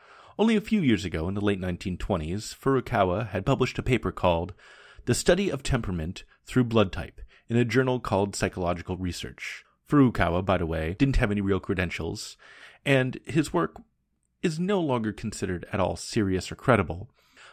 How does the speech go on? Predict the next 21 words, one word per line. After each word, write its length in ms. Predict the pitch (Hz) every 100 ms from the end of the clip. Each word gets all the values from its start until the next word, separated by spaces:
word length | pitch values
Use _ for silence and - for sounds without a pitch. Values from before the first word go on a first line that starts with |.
| -
But 300 | 147 - -
at 160 | 165 190
the 80 | 135
time, 400 | - 110 90 90
in 60 |
the 80 | 95
late 220 | 101 104
nineteen 340 | 110 95 - 95
twenties, 420 | - 90 85 90
it 120 | 95
caught 240 | - 143 -
the 120 | 120
eye 220 | 90 85
of 120 | 90
a 60 | 98
few 240 | - 131
government 380 | 113 95 95 -
officials 600 | - 95 - 87 90 - - -
who 100 | -
thought 260 | 117 117 113
that 220 | 113 104